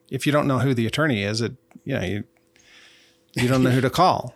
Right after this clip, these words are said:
So there's always a copy somewhere, and, and you don't have to show it to 'em. Just, just let 'em know, "This is the book. This is the filing cabinet. This is the shoebox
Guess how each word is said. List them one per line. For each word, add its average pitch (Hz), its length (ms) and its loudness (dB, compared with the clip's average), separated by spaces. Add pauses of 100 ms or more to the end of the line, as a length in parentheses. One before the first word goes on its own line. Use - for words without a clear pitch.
So 117 500 0
there's 110 220 -2
always 127 280 2
a 123 60 -2
copy 120 460 -2
somewhere, 113 640 0
and, 107 220 -2 (580)
and 113 420 -4
you 165 100 0
don't 208 100 4
have 233 100 2
to - 60 -2
show 202 220 2
it - 120 -4
to 117 140 0
'em. 135 260 -2
Just, - 480 -2
just - 320 -2 (140)
let 135 200 0
'em 143 100 2
know, 123 460 0
"This - 220 0
is 135 120 -4
the - 160 -4
book. - 560 -2 (220)
This - 200 -4
is 123 100 -6
the 131 100 -8
filing 123 540 -2
cabinet. - 580 -8
This - 320 -8
is - 160 -6
the 123 260 -4
shoebox - 840 -2